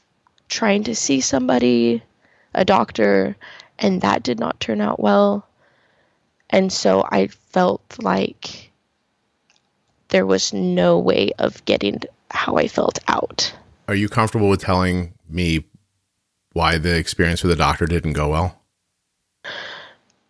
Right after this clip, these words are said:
Speaker 1: Yeah. Um, so I'm from a very rural town.
Speaker 2: Okay.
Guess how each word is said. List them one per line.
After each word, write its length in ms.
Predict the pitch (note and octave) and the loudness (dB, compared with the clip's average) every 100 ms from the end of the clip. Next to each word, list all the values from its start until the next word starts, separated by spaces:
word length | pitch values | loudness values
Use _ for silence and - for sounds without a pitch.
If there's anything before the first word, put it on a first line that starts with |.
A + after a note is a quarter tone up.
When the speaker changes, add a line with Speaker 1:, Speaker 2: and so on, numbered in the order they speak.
| _ _ _ | _ _ _
Speaker 1:
Yeah. 520 | D4 F4 D4+ G3+ A3 D4 | 0 2 2 0 -2 -6
Um, 420 | B3 A#3+ A3 A3+ - _ | -6 -6 -6 -8 -14 _
so 720 | - - A3 A3 A3+ A3+ C4 _ _ _ _ _ _ _ _ _ _ _ _ _ _ _ _ _ _ _ _ _ | -4 2 2 2 0 -4 -8 _ _ _ _ _ _ _ _ _ _ _ _ _ _ _ _ _ _ _ _ _
I'm 160 | G#3+ G#3 | -2 0
from 200 | B3 A#3 | 2 0
a 60 | |
very 340 | G#3+ F3+ F3 F3 | 2 2 2 2
rural 360 | F3 F#3 F#3 | 2 2 0
town. 460 | F#3 - - - A3 - _ _ | -2 -6 -4 -4 -6 -14 _ _
Speaker 2:
Okay. 200 | G#2+ G#2 | -10 -10